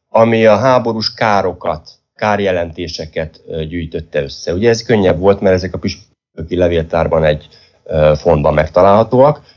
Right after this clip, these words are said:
de nagyon informatívak. Tehát az ezzel kapcsolatos kutatások megindultak korábban. Ez a Historia Domusos dolog, hát ez szerintem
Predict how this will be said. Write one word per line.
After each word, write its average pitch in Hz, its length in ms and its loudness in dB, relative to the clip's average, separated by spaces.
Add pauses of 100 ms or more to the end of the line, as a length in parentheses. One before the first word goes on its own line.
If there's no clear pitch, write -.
de 90 60 -4
nagyon 92 200 4
informatívak. 110 840 2 (420)
Tehát 101 180 0
az 107 100 0
ezzel 143 260 4
kapcsolatos 123 460 0
kutatások 131 560 -4
megindultak 123 520 -2
korábban. 78 800 0
Ez 107 160 0
a 113 40 2
Historia 131 420 4
Domusos 104 600 -2
dolog, 110 420 0 (220)
hát 101 260 -4
ez 113 100 0
szerintem 123 840 0